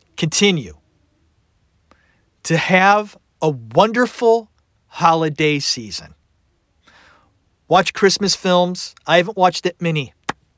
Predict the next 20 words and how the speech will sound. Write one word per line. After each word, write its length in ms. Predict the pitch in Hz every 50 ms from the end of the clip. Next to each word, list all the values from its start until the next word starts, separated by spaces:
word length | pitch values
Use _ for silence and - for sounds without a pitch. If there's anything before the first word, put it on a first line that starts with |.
| _ _ _ _ _ _ _ _ -
It's 100 | - - - - _ _
all 200 | 190 202 220 233
going 320 | 214 226 226 226 220 196 160
by 200 | 180 170 170 165
so 240 | - - - 143
fast, 500 | 127 - - 101 82 - - - - - _ _ _ _ _ _ -
isn't 260 | 214 208 185 214 214
it? 160 | 208 202 202 _ _ _ _ _ _ _ _ _ - -
God. 120 | - - - _ _ - _ _ _ _ _ _ _ _ _ _ _ _ _ _ - - - - - - - - _ _ _ _ _ _ _ _ _ _ _ _ _ _ _ _ _ _ _ _
Twenty 420 | - - - 147 190 220 262 262
twenty-four? 960 | - - - 196 220 254 226 165 - - - 170 190 226 277 302 311 339 330 - _ _ _ _ _ _ _ _ _ _ _
What? 720 | - 135 147 170 202 262 302 349 381 381 - - - - - _ _ _ _ _ _ _ _ _ _ _ _ _ _ _ _ _ _ _ -
I 140 | 214 262 320
can't 300 | - - - 320 311 302
even 400 | 302 240 262 269 240 214 175 - _
wrap 320 | 180 180 165 208 233 240 233
my 120 | 220 208 185
head 180 | 170 202 214
around 280 | 202 151 123 104 90 80
that. 240 | 78 - - -